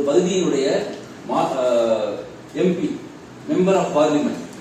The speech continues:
பேசின உடனே என்ன சொல்றாங்க? மாணவர்களுடைய வாழ்த்துக்கள் சொல்லி இமிடியேட்டா சொல்றாங்க.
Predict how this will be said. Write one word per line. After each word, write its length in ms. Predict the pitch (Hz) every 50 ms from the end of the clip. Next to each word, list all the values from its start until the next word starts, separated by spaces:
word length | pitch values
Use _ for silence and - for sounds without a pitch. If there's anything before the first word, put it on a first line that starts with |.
| - - - - - - - - - - - - -
பேசின 300 | 170 208 214 220 208 196
உடனே 260 | 170 151 151 156 165
என்ன 120 | 156 170 175
சொல்றாங்க? 400 | 175 156 143 147 147 143 147 151 170 - - - - - - - - - - - - -
மாணவர்களுடைய 580 | 143 160 165 156 151 147 147 139 127 123 113
வாழ்த்துக்கள் 400 | 110 135 135 131 131 135 135 139
சொல்லி 180 | - 147 - -
இமிடியேட்டா 340 | 156 170 175 175 175 180 -
சொல்றாங்க. 360 | - 180 - - 180 185